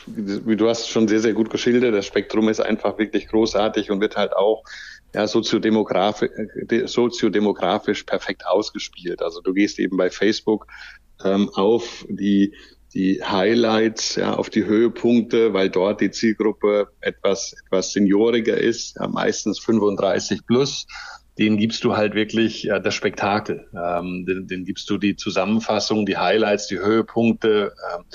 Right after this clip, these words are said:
ähm, und auf, auf die jüngere Zielgruppe zugeschnitten sind's dann quasi diese, diese kurzen Sequenzen, ja, diese, diese, diese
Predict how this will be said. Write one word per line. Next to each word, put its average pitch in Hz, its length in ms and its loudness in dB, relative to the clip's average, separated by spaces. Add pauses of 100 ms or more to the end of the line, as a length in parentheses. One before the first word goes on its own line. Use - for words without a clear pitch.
(540)
ähm, 90 300 -2
und 92 420 -6 (240)
auf, - 220 -12
auf - 180 -4
die 98 260 -6
jüngere 113 400 4
Zielgruppe 113 520 0
zugeschnitten 110 720 0
sind's 104 220 -2
dann 190 160 -2
quasi 104 360 -2
diese, 98 320 -12
diese - 180 -16
kurzen 113 440 0
Sequenzen, 110 800 0
ja, 85 140 -4
diese, 90 260 -12 (100)
diese, 90 200 -10 (120)
diese 95 200 -8